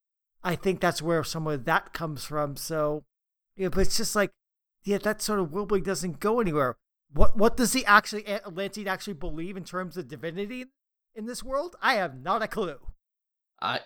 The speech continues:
Speaker 2: I do have a hypothesis. The blue Smurf man is actually the one true god.
Speaker 1: Pose-,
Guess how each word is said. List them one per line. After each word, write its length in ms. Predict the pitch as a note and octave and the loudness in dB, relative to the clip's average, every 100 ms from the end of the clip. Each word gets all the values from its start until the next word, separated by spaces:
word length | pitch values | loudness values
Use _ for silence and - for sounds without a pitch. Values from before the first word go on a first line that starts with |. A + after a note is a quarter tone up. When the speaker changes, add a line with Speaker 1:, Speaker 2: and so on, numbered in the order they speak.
| - | -4
Speaker 2:
I 100 | B2+ | -6
do 220 | - F3 | 0 2
have 160 | F3+ F3 | 4 4
a 60 | |
hypothesis. 920 | D#3+ D#3 - D3 D3 - - - - - _ _ | 2 0 2 2 2 -8 -10 -12 -14 -20 _ _
The 140 | C3+ | -8
blue 320 | C3 C#3+ F3+ A3 | -6 0 2 2
Smurf 460 | - F3+ G3 G3+ | -2 0 0 0
man 320 | G#3 G#3+ A#3 | 0 2 0
is 240 | A3 B2+ - - | -2 -8 -2 4
actually 500 | D3 D3+ - C3+ B2 | 4 4 -4 -4 -2
the 140 | A#2+ | -4
one 240 | G#2+ G#2+ | -4 -6
true 260 | G#2 A2 D#2+ | -6 -10 -8
god. 320 | D2 A#1+ - - _ _ _ _ _ _ _ _ - | -6 -4 -6 -8 _ _ _ _ _ _ _ _ -4
Speaker 1:
Pose-, 220 | F3 | -2